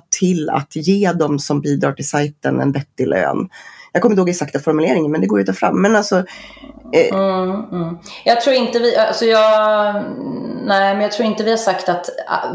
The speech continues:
Speaker 2: va-, de pengarna man donerar enbart kommer delas mellan liksom fyra personer. Det har vi aldrig sagt, utan det har nog varit lite mer flytande att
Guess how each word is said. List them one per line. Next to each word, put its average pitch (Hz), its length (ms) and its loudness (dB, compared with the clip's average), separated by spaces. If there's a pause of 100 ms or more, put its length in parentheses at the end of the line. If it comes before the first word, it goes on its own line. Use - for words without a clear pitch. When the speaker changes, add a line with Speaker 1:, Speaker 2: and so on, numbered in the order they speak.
Speaker 2:
va-, 185 160 2
de 190 180 2
pengarna 160 760 0 (220)
man 165 240 0
donerar 170 580 0 (340)
enbart 165 540 0
kommer 165 160 -6
delas 160 540 -2
mellan 147 260 -6
liksom 147 260 -12
fyra 147 380 -4
personer. 151 600 -8
Det 190 80 0
har 180 180 0
vi - 60 -4
aldrig - 180 -8
sagt, - 340 -14
utan 85 280 -6
det - 80 -2
har 90 160 2
nog - 140 -2
varit - 280 -2
lite - 160 -14
mer 143 100 -10
flytande 160 540 -2
att 156 160 -6